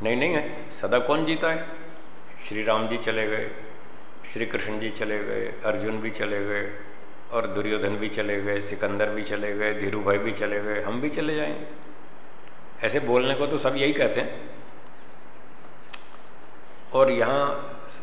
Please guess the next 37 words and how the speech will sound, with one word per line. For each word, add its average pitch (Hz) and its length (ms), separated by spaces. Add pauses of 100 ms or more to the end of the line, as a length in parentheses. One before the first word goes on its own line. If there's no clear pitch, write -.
बाज़ार 110 400
में 139 120
नहीं 139 180
कहेंगे, 131 500
नगर 117 320
में 127 140
नहीं 131 200
कहेंगे, 123 380
तो 123 140
शमशान 110 440
घाट 127 140
में 139 180
तो 143 120
ज़रूर 107 360
कहेंगे। 80 300 (1500)
जब 107 240
किसी 110 200
का 110 120
अंतिम 110 280
संस्कार 107 400
करने 107 280
जाते 101 260
हैं 147 60
ना, - 140 (680)
शव 104 140
यात्रा 98 580
लेकर 101 300
जाते 95 300
हैं, - 100 (1080)
वहाँ 104 280
तो 135 120
सब 160 300
बड़े-बड़े 143 320
फिलोसोफर 131 460
हो 131 100
जाते 117 280
हैं, - 120